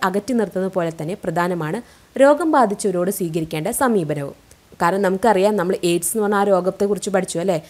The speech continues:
അത് നാലേ നാല് രീതിയിൽ മാത്രമേ വരുന്നുള്ളൂ. പക്ഷെ പലർക്കും പല രീതിയിലുള്ള തെറ്റായ ധാരണകളുണ്ട്. അതിങ്ങനെ വരും, ആ, ഒരേ കുളത്തിൽ കുളിച്ചു കഴിഞ്ഞാൽ അല്ലെങ്കിൽ ഒരേ ഭക്ഷണം കഴിച്ചു കഴിഞ്ഞാൽ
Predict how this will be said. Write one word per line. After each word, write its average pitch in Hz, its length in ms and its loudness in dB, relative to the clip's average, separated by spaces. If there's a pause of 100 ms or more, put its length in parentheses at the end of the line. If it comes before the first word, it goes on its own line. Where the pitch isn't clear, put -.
(220)
അത് 175 80 -2 (120)
നാലേ 170 340 2
നാല് 202 260 2
രീതിയിൽ 185 240 -2 (100)
മാത്രമേ 180 400 -2
വരുന്നുള്ളൂ. 160 360 -2
പക്ഷെ 160 160 -6 (160)
പലർക്കും 175 420 -2
പല 185 180 0 (160)
രീതിയിലുള്ള 196 340 0 (100)
തെറ്റായ 196 340 -2 (120)
ധാരണകളുണ്ട്. 170 560 -2 (460)
അതിങ്ങനെ 180 440 0
വരും, 170 220 -2 (120)
ആ, - 20 -4 (160)
ഒരേ 175 180 2 (360)
കുളത്തിൽ 175 360 -2
കുളിച്ചു 170 280 -2
കഴിഞ്ഞാൽ 170 320 0
അല്ലെങ്കിൽ 170 300 -2
ഒരേ 170 240 0
ഭക്ഷണം 180 360 -4
കഴിച്ചു 160 320 0
കഴിഞ്ഞാൽ 165 340 -4